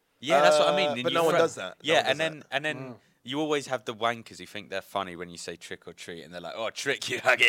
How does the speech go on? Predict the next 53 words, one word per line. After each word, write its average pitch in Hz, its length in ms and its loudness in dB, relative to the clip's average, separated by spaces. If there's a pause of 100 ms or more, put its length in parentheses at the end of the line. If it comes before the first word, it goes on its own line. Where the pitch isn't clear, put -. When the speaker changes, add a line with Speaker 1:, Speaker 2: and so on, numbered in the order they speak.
Speaker 1:
hey." 127 460 10
Speaker 2:
<laughs> - 0 -
Yeah. 156 960 10
Speaker 1:
And 160 140 -6
you're 120 340 0
like, 117 80 6
"Oh, 120 240 4
no, - 0 -
no, 104 320 -2
no, 98 460 2
no, 135 120 2
Speaker 2:
Yeah. 104 100 0
Speaker 1:
no, 98 80 -8
no." 95 400 -4
Speaker 2:
And, 175 240 2
and 165 180 -2
the 170 60 0
ones 185 340 -2
that, 165 200 0 (220)
the, 147 180 -2
the 156 140 -12
kids, - 340 -6
I 151 60 -2
mean, 160 320 -4 (360)
some 190 240 -6
people 127 180 -6
don't 113 100 -2
even 104 140 -12
dress 95 300 -8
up. 113 240 -4
They'll 110 100 -4
just 110 160 -10
knock 135 260 -10
on 120 100 -10
your 107 160 -10
Speaker 1:
Yeah, 82 140 -6
that's 80 160 -8
Speaker 2:
fucking 101 120 -14
Speaker 1:
fucked. 98 120 -14
Speaker 2:
house. 135 180 -2 (340)
Speaker 3:
Yeah. 127 40 -8 (240)
Speaker 2:
In 113 80 0
Speaker 3:
Just 165 260 4
to 156 60 -4
get 156 120 0
Speaker 2:
tracksuits, 117 80 -6
Speaker 3:
some 135 80 -4
Speaker 1:
Yeah, 143 200 2
Speaker 2:
trick 147 140 4
or - 100 -2
Speaker 3:
sweets. 139 60 2
Speaker 2:
treat. 107 240 -2
Speaker 1:
tracksuit. 85 160 -18